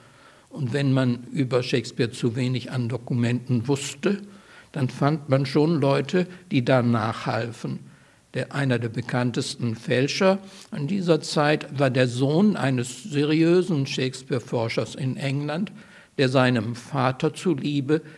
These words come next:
alle möglichen Testimonien fälschte. Der Vater fiel auf sehr primitiv gefälschte Dokumente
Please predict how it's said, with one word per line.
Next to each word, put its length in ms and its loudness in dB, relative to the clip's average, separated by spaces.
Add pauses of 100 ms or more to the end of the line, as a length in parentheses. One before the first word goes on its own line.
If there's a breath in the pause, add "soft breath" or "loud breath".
(140 loud breath)
alle 320 2
möglichen 1000 -4
Testimonien 1000 -2 (140)
fälschte. 720 -4 (360 loud breath)
Der 160 0
Vater 380 -4
fiel 300 -4
auf 160 -6
sehr 220 -2
primitiv 760 -2
gefälschte 800 -2 (500 loud breath)
Dokumente 760 -2